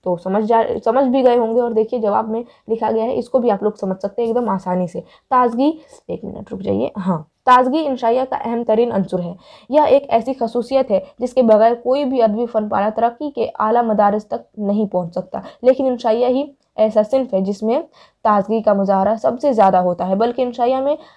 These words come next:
ताजगी की कमी उसको अपने मेयार से, अपने मेयार से नीचे गिरा देती है। ताजगी से मुराद सिर्फ इजहार व अबलाग की ताजगी नहीं है, इस कदर ताजिया, ताजगी तो इंशाइया में रहती ही है। ताजगी से असल मुराद मौजू और नुक्ता नज़र का वह अनोखापन है जो कारी को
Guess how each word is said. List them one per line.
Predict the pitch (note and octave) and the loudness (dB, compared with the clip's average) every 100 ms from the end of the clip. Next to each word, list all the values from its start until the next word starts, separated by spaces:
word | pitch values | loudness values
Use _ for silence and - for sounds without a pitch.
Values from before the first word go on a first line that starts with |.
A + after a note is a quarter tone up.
| _ - | _ 2
ताजगी | A#3 A3+ B3 C#4 | 4 4 -2 -4
की | C4 | -4
कमी | B3+ A3+ A#3 F3+ _ _ | -2 -2 -2 -4 _ _
उसको | B3 A#3+ A#3 | -12 -2 0
अपने | A#3 A#3 | 2 0
मेयार | A#3 A3+ A3+ C4 | 0 2 4 2
से, | B3+ A3+ B3 D4+ - _ _ - | 2 0 0 -4 -12 _ _ -6
अपने | G3+ G#3 A3+ | -4 -2 0
मेयार | A3+ A3 B3+ | 2 2 2
से | B3+ | 0
नीचे | A#3 A#3 C4 | 0 0 2
गिरा | A#3+ A3 | 4 4
देती | G#3+ G3+ G3+ | 2 0 -2
है। | F#3 | -2
ताजगी | - G#3+ A3 B3+ | 0 0 0 -2
से | B3+ | -2
मुराद | A#3 A#3 A#3+ | 0 2 0
सिर्फ | C4+ C4 | -4 -4
इजहार | A3 A3 A3+ | -2 0 2
व | |
अबलाग | A#3+ G#3+ A3+ A3 | 2 2 0 0
की | A#3 | -2
ताजगी | A3 A3 A3+ | 0 0 0
नहीं | B3 B3+ G#3+ | -2 -2 -2
है, | F#3 - - - - | -6 -14 -20 -18 -8
इस | C4 | -4
कदर | - A#3 A#3 | 0 2 2
ताजिया, | A#3 A3 G#3+ A#3 C4 C4+ | 2 2 2 2 0 0
ताजगी | B3 B3 A3+ A3+ B3+ | -2 2 4 4 0
तो | C#4 B3 | -2 -2
इंशाइया | A3+ A3 A3 A#3+ | -2 -2 0 0
में | B3+ | 0
रहती | A#3 A#3+ C#4+ | 0 0 0
ही | A#3+ | 0
है। | F#3 F#3 | 0 -4
ताजगी | - A3 A3 A3+ C4+ | -8 0 0 2 0
से | C4+ | 2
असल | A3+ A3+ | 2 2
मुराद | A3+ G#3+ G#3+ G#3+ | 2 2 2 2
मौजू | G#3 G#3+ A#3 | 0 0 0
और | A3 | 0
नुक्ता | G#3 G#3 A#3+ | -2 -6 -6
नज़र | A3 G#3 G#3+ | -2 -2 0
का | A#3+ D4 - - | 0 -2 -6 -4
वह | B3 | -2
अनोखापन | A3 G#3 G#3+ G3+ B3 A#3+ | 0 0 0 0 0 0
है | G#3 | -2
जो | G#3 | 0
कारी | G3+ G3+ A#3 | 0 0 -2
को | A3+ B3+ | -2 -2